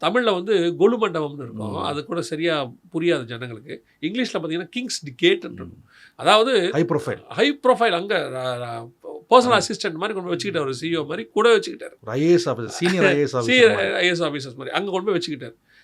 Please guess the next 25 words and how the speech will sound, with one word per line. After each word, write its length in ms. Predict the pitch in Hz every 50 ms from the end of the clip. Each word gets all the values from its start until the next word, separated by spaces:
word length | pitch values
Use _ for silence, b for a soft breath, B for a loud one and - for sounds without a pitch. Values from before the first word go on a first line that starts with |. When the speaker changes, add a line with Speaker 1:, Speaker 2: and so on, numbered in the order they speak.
| b b
Speaker 1:
அங்கிருந்து 480 | b - 170 226 254 254 269 269 247
தான் 120 | 220 269 254
இந்த 140 | 208 190
தரிசனம் 380 | 175 170 180 196 175 185 170 156
அவருக்கு 220 | 143 135 131 117
கிடைக்குது. 360 | 120 117 113 117 110 - - _ _ _ _ _ _ _ _ _ -
ஆனா 200 | - 135 127 113
அப்படியே 440 | 117 117 - 185 185 196 214 240 240
நீங்க 500 | 208 196 170 160 147 127 123 123 123 123 123 120 123 131 131 127
ஜானுக்கு 100 | 127 143
Speaker 2:
ஜான். 300 | 123 113 127 143 151 180
Speaker 1:
வந்தீங்கன்னா, 800 | 185 - - - 127 123 135 135 131 107 101 104 - 160 - - _ _ B B B B B B B B _ - 151 -
பத்ம 260 | - 180 175 254 247
தீவுல 640 | 262 254 - 180 165 151 123 123 123 143 165 - - - _ - - -
சிறைச்சாலையில 720 | 196 196 226 254 226 - 220 185 165 139 123 117 123 156 - -
அடிமையா 480 | 131 143 147 208 202 220 214 196 170
இருந்து 240 | 156 143 135 131 131
தான் 100 | 131 151
அவருக்கு 240 | 156 135 117 113 104
தரிசனம் 340 | 107 104 110 - 131 123 -
Speaker 2:
ம். 20 |
Speaker 1:
கிடைக்குது. 560 | 110 110 104 104 104 104 104 _ _ _ _ B B B B B B B B
ஆனா 360 | - 156 196 220 233 269 277
ரெண்டு 320 | 254 180 185 196 196 226 208
ட்வின் 240 | 170 202 202 185